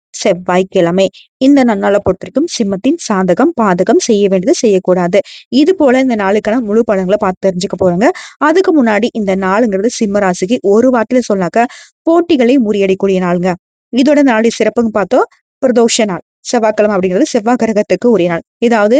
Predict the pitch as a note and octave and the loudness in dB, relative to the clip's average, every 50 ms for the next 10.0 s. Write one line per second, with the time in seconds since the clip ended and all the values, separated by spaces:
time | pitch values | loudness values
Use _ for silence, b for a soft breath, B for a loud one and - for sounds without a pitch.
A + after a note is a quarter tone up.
0 | F#4 D#4+ A3 G#3+ A3+ A#3 A#3+ A3 G3+ - F#3 F#3 - - G3 G3 F#3+ F#3+ F#3 F3+ | 2 2 0 0 2 2 2 2 2 0 0 -2 -2 -2 -4 -4 -2 -2 -4 -4
1 | _ - G3+ G3 G3 B B B B - - C4+ B3+ - B3 A3+ G3 A3+ G#3 G3 | _ 0 0 0 0 B B B B -4 -4 -2 -2 0 -2 0 -2 0 -2 -2
2 | F3 - - G3 F3+ E3+ F3 F3 F3+ F#3 F#3+ F3 E3+ F3 E3+ E3+ F#3 A3 G#3+ F#3+ | -2 -2 -4 -6 -4 -2 0 0 0 0 0 -2 -2 0 -2 0 0 0 0 0
3 | F#3+ G3+ G3 A3+ C#4 C#4 A3 _ - G#3+ G3+ F3+ F3 - F#3+ F#3+ F#3 - - E3+ | 2 2 2 2 2 2 0 _ -4 -4 -2 -2 -2 0 0 -2 -2 -4 -6 -10
4 | - _ A3+ G#3+ F#3+ - F3+ F3 - G3 F#3+ F#3+ F3 F#3 F#3+ F#3 G3 G#3 G#3+ G#3+ | -6 _ -4 -2 -2 0 -2 0 0 0 0 0 -2 0 0 0 0 0 0 0
5 | - D#4 E4+ _ _ _ _ _ _ - - - C4+ C#4 - - C#4 A#3+ G3+ F#3+ | 0 -2 -2 _ _ _ _ _ _ -6 -4 -4 -2 -2 -2 -2 0 2 2 0
6 | - A#3 A#3+ G#3+ F3+ G3+ G#3+ A3+ A3 F#3 _ F#3+ F#3+ F#3 - _ - E3 F3 F3 | 0 0 0 0 0 0 0 0 0 0 _ 0 -2 -2 -2 _ -12 -10 -6 -4
7 | G3 G#3 G#3 - G#3 F#3+ F#3 F3 F3 E3 D#3 G3 G3 B3 E4+ B B B B B | -4 -4 -4 -4 -4 -4 -4 -4 -4 -4 -2 0 0 0 0 B B B B B
8 | A3+ A3+ - A#3 A#3+ C#4 D4+ D4+ - D#4+ C#4+ C4 G#3 F3+ F3 - F#3+ G3+ A#3 A3 | -4 -2 0 0 2 4 2 2 2 2 0 0 0 -2 -2 -2 -2 -2 0 -2
9 | F#3+ F#3 F#3 F3+ G3 G#3+ G#3 F#3 F#3 F#3+ A#3+ A#3+ F#3+ E3 F#3 F#3 - F#3+ F#3 F3+ | 0 0 0 0 0 0 0 0 0 0 0 0 2 0 0 0 0 -2 0 0